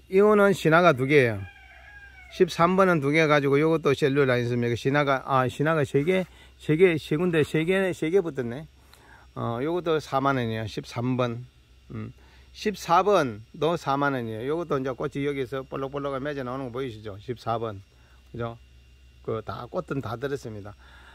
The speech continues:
십오 번도 사만 원이에요. 요것도 꽃이 하나, 하나, 둘, 셋, 넷, 다섯 군데 들었으니까 요것도 열 송이에요.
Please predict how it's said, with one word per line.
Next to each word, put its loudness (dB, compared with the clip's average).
십오 2
번도 4
사만 0
원이에요. -2
요것도 0
꽃이 -4
하나, -6
하나, -6
둘, -4
셋, -2
넷, -4
다섯 -2
군데 -4
들었으니까 -4
요것도 -2
열 0
송이에요. -8